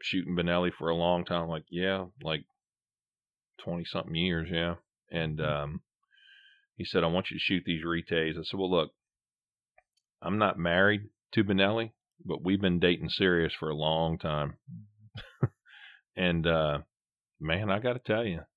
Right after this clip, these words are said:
Speaker 1: it's, um,
Speaker 2: Is it
Speaker 1: shoulders
Speaker 2: the same or is it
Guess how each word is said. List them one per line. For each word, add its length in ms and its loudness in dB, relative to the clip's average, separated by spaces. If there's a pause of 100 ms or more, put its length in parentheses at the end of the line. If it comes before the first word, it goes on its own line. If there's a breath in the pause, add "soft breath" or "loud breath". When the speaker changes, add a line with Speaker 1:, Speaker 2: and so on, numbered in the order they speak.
Speaker 1:
it's, 300 -6
um, 420 -2 (560)
Speaker 2:
Is 160 2
it 80 -2
Speaker 1:
shoulders 320 6
Speaker 2:
the 60 8
same 420 4
or 300 0
is 100 -6
it 100 -6